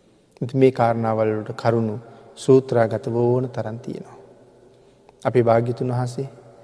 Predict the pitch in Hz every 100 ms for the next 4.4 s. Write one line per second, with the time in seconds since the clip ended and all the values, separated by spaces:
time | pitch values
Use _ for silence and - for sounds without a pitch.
0 | - - 113 110 110 110 104 104 113 104
1 | 104 117 110 - 107 113 107 104 117 107
2 | 104 113 117 110 113 - - - - -
3 | 120 123 117 110 113 107 110 107 107 107
4 | 104 113 143 -